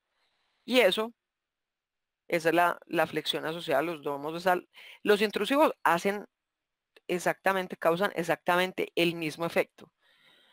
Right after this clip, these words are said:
Entonces, ¿por qué les digo que son importantes? Pues los domos de sal, pues porque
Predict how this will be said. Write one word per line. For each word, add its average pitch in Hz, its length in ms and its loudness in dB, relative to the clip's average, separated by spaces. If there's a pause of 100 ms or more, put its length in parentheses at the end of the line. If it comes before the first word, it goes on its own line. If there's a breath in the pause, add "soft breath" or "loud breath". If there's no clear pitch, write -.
(320 soft breath)
Entonces, 220 300 4
¿por 254 140 2
qué 226 80 2
les 208 120 6
digo 233 180 2
que 214 120 2
son 190 120 -2
importantes? 190 420 0
Pues 160 100 -6
los 160 120 0
domos 175 200 0
de 208 120 2
sal, 240 180 2
pues 277 140 -2
porque 175 400 -2